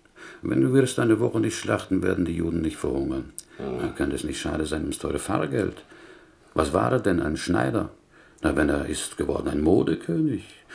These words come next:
Speaker 1: Na gut, ich werd fahren, sag ich. Da jammert sie. Was, du willst wegfahren in solchen Zeiten? Wo du musst reisen über Deutschland, wo sie die Juden misshandeln? Ich fahre als ein Pole, sag ich. Und wenn sie auch verfolgen, die Polen?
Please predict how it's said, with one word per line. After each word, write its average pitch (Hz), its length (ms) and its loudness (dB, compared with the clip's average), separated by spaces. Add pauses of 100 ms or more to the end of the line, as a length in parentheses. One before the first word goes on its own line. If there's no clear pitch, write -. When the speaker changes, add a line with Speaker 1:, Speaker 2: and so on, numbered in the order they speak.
(120)
Speaker 1:
Na 69 100 2
gut, 76 480 0
ich 76 240 -10
werd - 200 -6
fahren, 80 540 -2
sag 73 300 -8
ich. 71 300 -14
Da 95 180 6
jammert 82 500 -2
sie. - 240 -12 (300)
Was, - 300 -4
du - 100 -8
willst 107 220 0
wegfahren 95 440 0
in 80 140 0
solchen 87 380 -2
Zeiten? 139 540 0 (280)
Wo 80 80 4
du 82 80 4
musst 78 240 0
reisen 73 240 2
über 76 180 2
Deutschland, 78 480 -2
wo 78 120 0
sie 80 100 -4
die 71 120 -10
Juden 73 340 -6
misshandeln? 76 680 -2 (300)
Ich 78 260 -2
fahre 76 400 4
als 78 220 0
ein 78 140 0
Pole, 82 560 4
sag 73 360 -4
ich. - 240 -8 (380)
Und 76 160 4
wenn 78 120 6
sie 71 120 0
auch - 120 -4
verfolgen, 71 460 2
die 76 80 2
Polen? 147 600 0